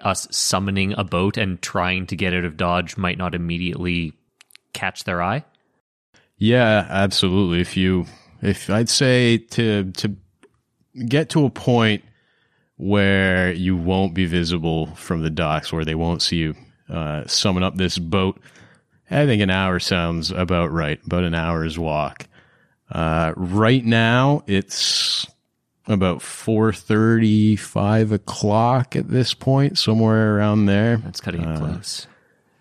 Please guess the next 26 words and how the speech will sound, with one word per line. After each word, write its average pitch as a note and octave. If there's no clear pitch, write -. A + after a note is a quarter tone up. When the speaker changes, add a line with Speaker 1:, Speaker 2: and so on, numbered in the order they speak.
Speaker 2:
so -
you F2
know F2
that C2
Heinfroth, F#2+
if E2
he E2+
wakes G2
up A2+
on G2
schedule, B2
is G2
gonna G#2
be G2
waking F#2+
up, E2+
like, D2
two F2
to D#2+
three D2+
hours C2+
from D2
now. C#2
Speaker 1:
Well, G#2
I G2
mean, F2+